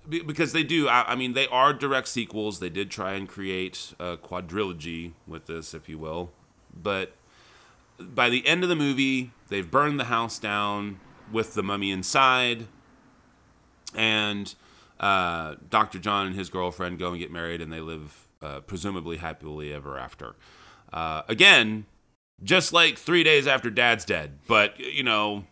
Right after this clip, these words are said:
we, we got, we got things to do. Banning's been called off to the army, you know, to, to go be a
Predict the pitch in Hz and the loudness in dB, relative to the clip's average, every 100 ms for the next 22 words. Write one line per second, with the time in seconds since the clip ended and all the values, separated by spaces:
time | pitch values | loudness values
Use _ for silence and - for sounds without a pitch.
0 | _ _ _ _ _ - 131 135 127 147 | _ _ _ _ _ -10 -6 -4 -2 4
1 | 143 107 160 147 127 143 120 113 123 120 | 4 6 4 4 4 2 0 0 2 2
2 | 92 85 113 120 110 110 104 113 110 101 | 2 0 2 2 2 -2 -4 0 0 2
3 | 101 95 101 95 101 104 95 90 87 87 | 2 0 -4 -2 0 0 0 -4 -4 -6
4 | 90 87 85 80 76 82 90 76 90 92 | -6 -6 -6 -8 -12 -12 -12 -10 -6 -4
5 | 87 87 82 78 76 | -2 -2 -2 -4 -8